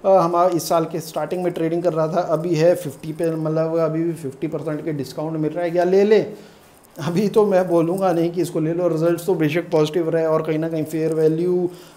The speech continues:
अ, में बात करें इसके results के हिसाब से कहीं ना कहीं मिल रहा है, पर this time we should avoid the bank sector of specially पीएसयू।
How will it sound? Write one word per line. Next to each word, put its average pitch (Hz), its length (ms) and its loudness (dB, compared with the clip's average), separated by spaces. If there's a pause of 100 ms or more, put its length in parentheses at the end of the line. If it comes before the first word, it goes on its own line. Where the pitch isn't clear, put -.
अ, 175 220 2
में 165 420 0
बात 151 220 0
करें 165 200 -4
इसके 156 200 -6
results 147 340 -4
के 165 100 -6
हिसाब 147 280 -4
से 160 260 -6
कहीं 151 220 -10
ना 156 140 -6
कहीं 156 180 -4
मिल 151 140 -4
रहा 185 180 -6
है, 185 140 -8
पर 185 400 -4
this 160 100 -6
time 196 280 -6
we 175 280 -4
should 180 160 -4
avoid 165 440 0
the 156 220 0 (100)
bank 160 340 -4
sector 175 560 -4
of 160 260 0
specially 156 580 -4
पीएसयू। 160 760 -2